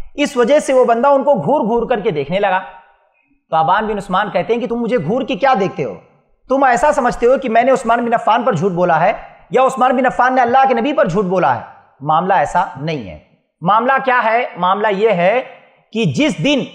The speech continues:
اللہ تعالیٰ نے اپنا فیصلہ جو میرے اوپر نافذ کیا ہے اس دن میں غصے سے تھا اور میں بھول گیا تھا، اس دعا کو میں نہیں پڑھ پایا تھا۔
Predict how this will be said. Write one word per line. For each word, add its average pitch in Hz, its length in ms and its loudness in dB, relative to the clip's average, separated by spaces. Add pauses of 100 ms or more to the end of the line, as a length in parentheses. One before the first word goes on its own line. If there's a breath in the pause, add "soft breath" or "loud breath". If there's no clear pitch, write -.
(300)
اللہ 208 380 2
تعالیٰ 214 300 2
نے 208 140 2
اپنا 202 340 0
فیصلہ 180 400 0
جو 196 60 0
میرے 190 160 0
اوپر 202 180 0
نافذ 175 380 -2
کیا 185 260 2
ہے 180 220 2 (320)
اس 190 200 -2
دن 190 160 -4
میں 185 200 -2
غصے 151 260 -4
سے 185 140 -10
تھا 156 160 -4
اور 185 340 0
میں 202 180 -2
بھول 202 380 -6
گیا 160 140 0
تھا، 160 120 -4
اس 180 200 -6
دعا 170 160 0
کو 196 120 -6
میں 175 180 -2 (300)
نہیں 180 300 -6
پڑھ 135 240 -6
پایا 101 160 -12
تھا۔ 82 220 -20